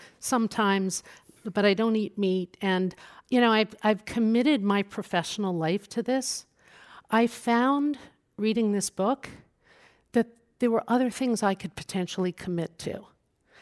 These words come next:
And so I began trying them on for size. And that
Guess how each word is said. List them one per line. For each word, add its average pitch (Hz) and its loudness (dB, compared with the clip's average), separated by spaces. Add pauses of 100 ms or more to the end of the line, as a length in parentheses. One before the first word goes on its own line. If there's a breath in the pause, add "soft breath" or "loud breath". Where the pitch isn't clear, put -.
(200 loud breath)
And - -4
so 226 4
I 214 4
began 220 0
trying 208 -2
them 196 0
on 180 0
for - -10
size. - -6
And 202 -2 (140)
that 269 0